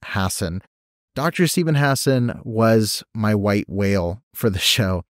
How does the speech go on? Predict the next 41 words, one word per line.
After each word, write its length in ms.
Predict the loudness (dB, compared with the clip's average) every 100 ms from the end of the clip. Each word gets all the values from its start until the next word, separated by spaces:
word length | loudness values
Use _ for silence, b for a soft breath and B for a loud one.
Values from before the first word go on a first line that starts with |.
| _
He 100 | 2
was 160 | 4 4
somebody 560 | 4 2 4 4 4 2
that 360 | 2 2 2
I 80 | 0
reached 280 | -2 -2 0
out 180 | -2 -2
to 300 | -2 0 0
way 440 | -2 4 6 6
back 360 | 4 2 -2 -2
when, 400 | 0 2 2 0
back 280 | -2 -2 -4
in 80 |
twenty 280 | -2 -2 -2
twenty, 500 | -4 -2 0 0 -2 b b _ _ -8
and 360 | 0 2 2 0
wasn't 460 | 2 4 6 4
able 220 | 4 4 0
to 240 | 0 0
actually 720 | 2 0 0 0 2 2 0 -2
get 240 | 2 2 0
an 160 | -4
interview 400 | 2 2 4 4
on 180 | 4 4
the 80 | 2
calendar 640 | 2 2 4 4 2 2 -2
until 340 | -6 -4 -6 -4
two 180 | -4
thousand 460 | 0 0 0 0 -2
and 180 | -2 -4
twenty-four. 720 | -2 -2 -2 -2 -2 -2 -6 b _ _ -2
I 80 | 0
was 180 | 2
back 260 | 2 -2 0
and 140 | -4
forth 240 | 0 -2 -2
with 160 | -4
his 160 | -4 -2
team. 480 | 4 6 6 4 2
I 140 | 2
was, 180 | 0